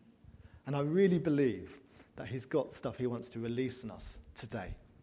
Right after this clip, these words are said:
I really believe that. Um, but there's one, there's one thing required of us, and in the reading from the Moses and the burning bush that, um, we began with, there's another kind of I am. Did you spot it in the reading? There's another I am,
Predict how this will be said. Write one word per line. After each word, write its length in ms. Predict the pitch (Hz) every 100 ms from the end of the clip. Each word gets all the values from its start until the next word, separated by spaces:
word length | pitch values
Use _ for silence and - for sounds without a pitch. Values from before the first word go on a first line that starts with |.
| _ _
I 60 | 123
really 260 | 131 147 147
believe 360 | 135 120 113
that. 160 | 101 95 - _ - - - - - - - - -
Um, 160 | 147 151
but 80 | 156
there's 220 | 160 165
one, 340 | 190 220 196 - - - -
there's 160 | 151
one 220 | 170 208
thing 240 | 202 185 156
required 460 | 147 147 151 143
of 80 | 127
us, 160 | 117 -
and 80 | 139
in 100 | 143
the 80 |
reading 420 | 147 190 208 190 170
from 220 | - 147
the 80 | 143
Moses 400 | 165 180 156 147
and 100 | 139
the 40 |
burning 340 | 123 139 139
bush 300 | 127 110 -
that, 160 | - 117 - -
um, 260 | 117 110 -
we 100 | 127
began 380 | 131 127 127 104
with, 200 | 104 - - - -
there's 180 | 143 147
another 480 | 147 156 175 160 160
kind 420 | - 151 143 123
of 160 | 113 -
I 160 | 123 120
am. 320 | 120 101 87
Did 120 | 98
you 80 | 143
spot 480 | 147 - 165 135 -
it 120 | -
in 100 | 110
the 100 | 117
reading? 400 | 120 120 113 87
There's 160 | 87 120
another 380 | 131 143 147 135
I 180 | 113 110
am, 200 | 107 104